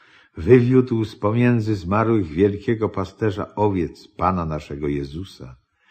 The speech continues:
niech was uzdolni do wszelkiego dobra, abyście czynili Jego wolę, sprawując w was, co miłe jest w oczach Jego, przez Jezusa Chrystusa,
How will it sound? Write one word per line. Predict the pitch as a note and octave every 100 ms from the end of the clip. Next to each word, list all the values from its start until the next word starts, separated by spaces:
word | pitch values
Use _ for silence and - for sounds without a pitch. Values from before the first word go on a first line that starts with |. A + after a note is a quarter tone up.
| _ - _ -
niech | A2+ A#2
was | F2 G#2+ - -
uzdolni | F#2+ F2 F2 G2+ G2+ G2+ F#2
do | D#2+ E2
wszelkiego | - E2+ E2 - A2+ A2+ G2+
dobra, | D#2+ F2 D#2+ C2+ C2+ B1 - - - _
abyście | E2+ E2+ G2 - G#2
czynili | - A2+ B2 C#3 C3 B2+ G2+ D#2+ - _ _
Jego | E2 G2+ A#2 A2 G2
wolę, | D#2+ A2+ G#2+
sprawując | - - F2 F#2+ F2+ B2+ A#2 F#2+ D#2+
w | C#2+
was, | C#2+ G2+ A#2+ - - _ _ _
co | - E2+
miłe | F#2+ A#2+ G#2+
jest | F2+ E2+ - -
w | -
oczach | - E2 - D2+ D#2
Jego, | D#2 C2+ C#2 C2 _ _ _ _ -
przez | D#2+ D#2
Jezusa | D#2 C#2+ G#2+ - D#2+
Chrystusa, | - D2+ - _ F2 - D#2 D2+